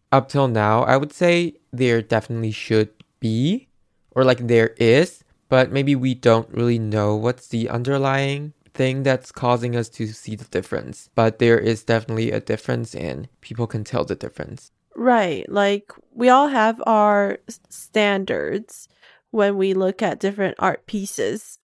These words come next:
Speaker 1: Yeah, and we can see that whether it's a real art or just a scribble, I'd say.
Speaker 2: Yeah, but I still think that everyone's di-, very different.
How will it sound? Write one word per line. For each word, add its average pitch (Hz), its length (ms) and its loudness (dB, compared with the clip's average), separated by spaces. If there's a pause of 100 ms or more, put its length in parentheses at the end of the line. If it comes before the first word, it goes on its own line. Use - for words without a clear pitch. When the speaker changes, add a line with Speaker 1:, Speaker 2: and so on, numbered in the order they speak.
Speaker 1:
Yeah, 123 240 6
and 113 220 0
we 117 420 -2
can 110 280 -6
see 113 380 -6
that 113 440 0
whether 113 300 2
it's - 260 -4
a 73 80 -4
real 113 340 0
art - 360 -4
or 104 220 -4
just - 480 -10 (300)
a 120 120 2
scribble, 107 580 2
I'd - 220 -4
say. - 340 -6 (580)
Speaker 2:
Yeah, 247 640 -2
but 226 440 2 (240)
I 240 240 0
still 392 360 0
think 262 340 0
that 214 280 2
everyone's 208 880 0 (340)
di-, 185 220 -4 (100)
very 208 220 4
different. 214 580 -4